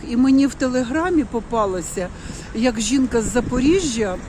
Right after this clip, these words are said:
говорить, комусь дає інтерв'ю, е, ну, якомусь журналісту, що ми з Запоріжжя втікали в Київ. І нас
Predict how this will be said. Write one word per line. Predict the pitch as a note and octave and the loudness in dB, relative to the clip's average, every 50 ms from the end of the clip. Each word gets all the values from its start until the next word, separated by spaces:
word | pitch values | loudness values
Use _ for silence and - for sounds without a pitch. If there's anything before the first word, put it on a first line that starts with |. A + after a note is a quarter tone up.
| - - - - | -14 -14 -10 -6
говорить, | - G#3+ A3 D4 E4 C4 A#3+ C4 A#3+ A3 G3+ G3 F#3+ F3 - | -4 0 0 2 0 0 0 2 4 4 4 4 2 0 -2
комусь | - B3+ C4 B3+ C4+ C4+ | -2 2 4 4 4 2
дає | A3 G#3 B3+ B3+ A#3 B3 A#3+ | 2 2 0 2 2 2 2
інтерв'ю, | A#3+ A#3 F#3+ - A#3+ A#3 G#3+ G3+ F#3 G3 G3 | 0 0 0 -2 -2 -2 -2 -4 -4 -4 -4
е, | F3 D#3+ D#3+ D#3 - - - - - - - - - - - - - E4 E4+ E4 E3 E3 - - | -4 -4 -6 -8 -10 -12 -12 -10 -12 -12 -12 -12 -12 -12 -12 -10 -8 -6 -6 -4 -4 -4 -4 0
ну, | F#4 G#4+ | 2 4
якомусь | E4+ C4 B3+ B3 C4 B3+ B3 A#3+ G#3+ | 4 4 4 2 2 2 2 2 2
журналісту, | G3 A#3+ A#3 A3+ A#3+ A#3+ A3 A3 G3+ F#3 - - G#3 G3 | 2 0 0 0 0 0 0 0 -2 -2 -2 -2 -2 -2
що | - - - C4+ A#3+ A3+ A3+ A3 - - - - - - - - - - - - | 0 0 2 2 2 2 2 0 -2 -6 -6 -6 -6 -6 -6 -6 -6 -6 0 4
ми | A#3 B3+ D#4 F#4+ F#4+ | 6 6 8 8 6
з | D#4+ | 4
Запоріжжя | A#3+ A3+ D4 C#4+ - - D4 D4+ C#4+ F4 G#4+ A4 G#4+ - - - A3+ G#3 F3+ - | 4 4 2 2 4 4 6 6 6 6 6 4 2 2 2 2 2 2 2 0
втікали | - - D#4 - - C#4+ D4+ D#4+ F4 F#4 F4+ F4 | 2 2 2 2 4 4 6 6 6 6 4 2
в | D4+ - - | 2 2 4
Київ. | - E4+ E4 D#4+ D4+ B3+ A3 F#3+ E3+ D3+ - - - - - - - - - - - - - - - - - - | 6 6 8 8 8 8 6 4 2 2 0 -4 -4 -4 -4 -4 -4 -4 -4 -2 -2 -2 -2 -2 -2 -2 0 2
І | C4+ C4+ | 4 6
нас | C#4+ D4+ D4+ C#4+ | 6 6 6 4